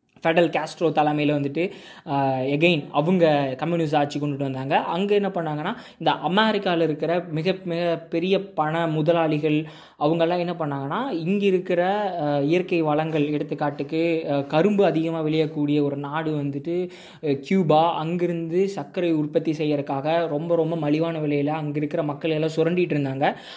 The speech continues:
அப்போ "எங்களோட நாட்டோட வளங்கள் எங்களுக்கு மட்டும்தான், அதை நாங்க பார்த்துக்கிறோம்னு" சொல்லிட்டு, ஆஹ், கியூபா வந்து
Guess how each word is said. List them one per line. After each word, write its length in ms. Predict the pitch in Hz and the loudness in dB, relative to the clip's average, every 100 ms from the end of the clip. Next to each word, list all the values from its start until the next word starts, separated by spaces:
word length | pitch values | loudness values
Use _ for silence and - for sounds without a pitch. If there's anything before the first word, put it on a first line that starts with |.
| - | -4
அப்போ 320 | 147 - 208 | -2 2 4
"எங்களோட 540 | 170 165 190 190 170 | 4 2 2 2 2
நாட்டோட 420 | 160 165 180 185 165 | 0 -2 0 0 4
வளங்கள் 380 | 156 160 175 | 4 2 0
எங்களுக்கு 400 | 165 156 175 180 | 0 0 -2 -2
மட்டும்தான், 380 | 156 151 156 170 | -2 -2 -2 -2
அதை 140 | 220 156 | -2 -2
நாங்க 280 | 147 165 160 | -2 -4 -4
பார்த்துக்கிறோம்னு" 460 | 151 156 151 170 | -4 -4 0 0
சொல்லிட்டு, 520 | 165 156 143 143 180 233 - - - | 0 0 0 0 -2 -4 -10 -20 -12
ஆஹ், 420 | 156 147 143 139 139 | 0 2 4 2 0
கியூபா 280 | 185 165 156 | 0 4 4
வந்து 800 | 147 147 151 147 139 127 117 | 4 2 4 4 2 -2 -6